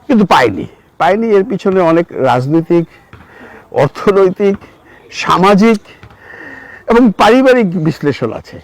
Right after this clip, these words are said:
আমি সেইখানে নাইবা গেলাম। তো এবার যখন দেখলাম যে শাকিব খান মেরিল প্রথম আলো পুরস্কার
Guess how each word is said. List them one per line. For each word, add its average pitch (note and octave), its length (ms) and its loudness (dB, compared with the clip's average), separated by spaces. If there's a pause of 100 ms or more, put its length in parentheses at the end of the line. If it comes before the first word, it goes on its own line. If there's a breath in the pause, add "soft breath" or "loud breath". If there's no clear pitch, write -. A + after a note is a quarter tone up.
(580)
আমি F3+ 220 2
সেইখানে E3+ 400 0
নাইবা C#3+ 300 2
গেলাম। F#3 320 2 (800 loud breath)
তো F3 100 2
এবার B3+ 340 4
যখন B3 320 0
দেখলাম E3+ 360 0
যে G3 80 0
শাকিব B3 560 -4
খান A#3+ 280 0
মেরিল G3 380 2
প্রথম F#3 360 -4
আলো G3+ 120 2
পুরস্কার F#3+ 560 0